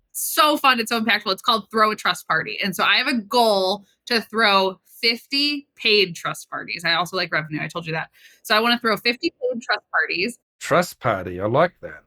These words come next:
Speaker 1: Yeah. Throw a trust party. How to scale trust to maximize belonging and results. It's the best. You know, we also love to travel. So I want to, twenty twenty-three is also the year where I wanna travel more and give this workshop, you know, around the U S or the world.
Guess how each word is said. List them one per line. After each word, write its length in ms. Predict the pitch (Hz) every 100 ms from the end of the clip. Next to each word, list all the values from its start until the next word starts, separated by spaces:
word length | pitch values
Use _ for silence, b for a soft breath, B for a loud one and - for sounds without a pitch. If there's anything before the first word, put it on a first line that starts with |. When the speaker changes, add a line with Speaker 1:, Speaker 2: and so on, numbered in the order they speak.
| _ -
Speaker 1:
Yeah. 300 | 359 - -
Throw 160 | 277 311
a 40 |
trust 260 | 320 381 -
party. 340 | 190 131 - - 208
How 160 | 226 -
to 380 | 247 247 247 -
scale 380 | - 233 247
trust 320 | 240 254 262 226
to 60 |
maximize 460 | 233 240 254 254 226
belonging 480 | 233 247 254 254 254
and 100 | 254
results. 440 | 262 330 175 -
It's 120 | - -
the 80 |
best. 380 | 254 285 160 - _ _ _ _
You 100 | 254
know, 100 | 247
we 120 | 226 254
also 240 | 285 339
love 180 | 269 226
to 60 |
travel. 440 | 214 240 196 120 -
So 220 | - 220 202
I 260 | 208 226 220
want 260 | 214 - -
to, 180 | 208
twenty 240 | 196 247 247
twenty-three 320 | 254 233 _
is 80 | _
also 200 | 202 - -
the 60 | - 190
year 160 | 190
where 120 | 185 -
I 100 | 196
wanna 180 | 208 196
travel 400 | - 165 170 196
more 400 | 226 254 311 -
and 460 | 214 196 185 185 175
give 160 | 190 190
this 180 | 170
workshop, 440 | 185 175 _ 165 -
you 80 | 175
know, 160 | 165 143
around 560 | 170 165 160 156 160 -
the 80 |
U 100 | 165
S 240 | 269 294 -
or 140 | 190
the 80 | 190
world. 260 | 233 240